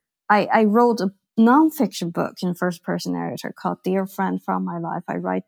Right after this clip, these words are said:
to You in Your Life, which directly dealt with my own life. And I think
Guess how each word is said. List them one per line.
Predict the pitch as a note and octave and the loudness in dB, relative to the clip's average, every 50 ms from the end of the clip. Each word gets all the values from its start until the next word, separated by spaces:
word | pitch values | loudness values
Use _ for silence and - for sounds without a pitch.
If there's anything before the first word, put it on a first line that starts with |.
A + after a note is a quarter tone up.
| _ - | _ -12
to | - - | -8 -6
You | F3+ F#3 F#3 | -4 -4 -2
in | - F3+ G3+ | -2 -2 -2
Your | F#3+ F#3+ A3+ B3 A#3 | 0 0 0 0 0
Life, | - - - - - F#3 G3 _ - - - - - _ - | 0 -2 -4 -4 -6 -8 -10 _ -16 -20 -20 -20 -20 _ 0
which | G#3+ G#3 G#3+ G#3+ - - - _ _ _ _ _ _ _ - | 2 2 2 2 -2 -8 -12 _ _ _ _ _ _ _ -2
directly | - G#3 G3+ A3+ A#3+ A#3 - - G#3 F3+ E3 - - _ _ _ - - - | 2 4 4 4 4 2 0 -2 -2 -2 -2 -4 -8 _ _ _ -20 -4 2
dealt | G3+ G3+ G3 G#3 G3+ - - | 4 4 4 4 2 0 -2
with | F#3+ F#3 F#3 - | -4 -2 -2 -2
my | F#3+ F#3 F#3 - | -4 -4 -2 0
own | - G#3 G#3 G#3 | 0 0 0 0
life. | G3 F#3+ F3+ - - D2+ C#2+ - F3+ - - _ _ _ _ _ _ _ _ _ _ _ - | 0 0 -2 -2 -4 -8 -10 -12 -14 -16 -18 _ _ _ _ _ _ _ _ _ _ _ 0
And | G#3+ A#3+ | 2 4
I | A#3+ A#3 A#3 | 4 4 4
think | A3 - C4 B3+ B3+ A#3+ - | 2 0 0 0 0 0 -4